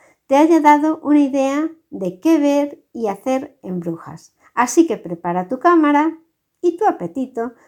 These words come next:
para una experiencia mágica en esta joya histórica de Bélgica. Puedes consultar también en mi canal de TikTok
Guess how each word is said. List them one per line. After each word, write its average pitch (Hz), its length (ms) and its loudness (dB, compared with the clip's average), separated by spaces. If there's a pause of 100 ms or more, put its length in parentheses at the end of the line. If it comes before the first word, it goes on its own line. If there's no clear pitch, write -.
(140)
para 285 180 2
una 339 120 6
experiencia 214 760 -4
mágica 381 520 -2 (220)
en 226 160 -6
esta 254 380 -6
joya 185 680 -6
histórica 370 680 -2 (220)
de 190 160 -4
Bélgica. 160 580 -10 (160)
Puedes 330 300 4
consultar 269 520 -2
también 220 500 -4
en 190 180 -6
mi 175 120 -2
canal 233 380 -2
de 269 140 2
TikTok 302 580 0